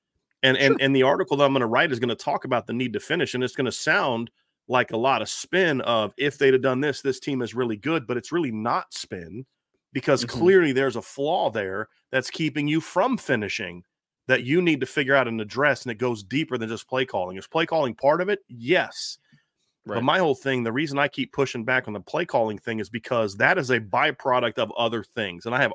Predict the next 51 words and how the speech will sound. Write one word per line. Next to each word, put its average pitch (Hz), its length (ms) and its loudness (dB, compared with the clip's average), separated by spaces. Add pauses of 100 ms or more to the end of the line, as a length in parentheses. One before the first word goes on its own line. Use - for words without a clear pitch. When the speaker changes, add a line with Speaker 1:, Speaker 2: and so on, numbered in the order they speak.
Speaker 1:
always 175 380 2
held 139 160 -2
that 107 160 -2
view. 107 160 -2
This 131 160 -4
has 120 160 -2
nothing 127 200 -4
to 117 60 -6
do 120 140 -2
with 113 80 -2
Jared 107 180 -6
Parker, 139 320 0
Tommy 123 280 -2
Rees, 131 220 -4
or 95 220 -8
Al 117 160 -2
Golden, 120 260 -2
or 113 40 -4
anybody. 98 320 -8 (1700)
I 131 140 4
don't 143 180 4
know 131 260 6
that 117 120 2
I 120 100 4
would 110 180 0
say 127 180 2
that 107 120 0
Al 113 180 0
Golden 113 320 0
has 95 140 -4
done 113 200 0
anything 107 380 -4
differently 104 460 -2
this 104 260 -2
year 101 200 0
to - 140 -8
show, 107 200 -4
"Wow, 92 360 -2
what 107 220 -2
a, 90 120 -4 (100)
what 127 140 0
a 98 100 0 (460)
ingenious 113 640 0
play 123 300 -2
caller 98 360 -2
he 95 200 -8
is 76 460 -12
compared 107 340 -2
to 92 80 -4
last 85 380 -10
year." - 260 -12